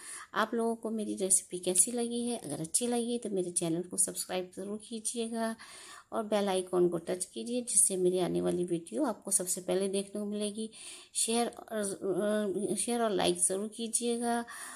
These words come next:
कमेंट बॉक्स में कमेंट कीजिएगा जिससे मेरे, अ,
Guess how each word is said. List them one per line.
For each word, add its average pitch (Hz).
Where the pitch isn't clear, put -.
कमेंट 247
बॉक्स 220
में 220
कमेंट 220
कीजिएगा 214
जिससे 190
मेरे, 190
अ, -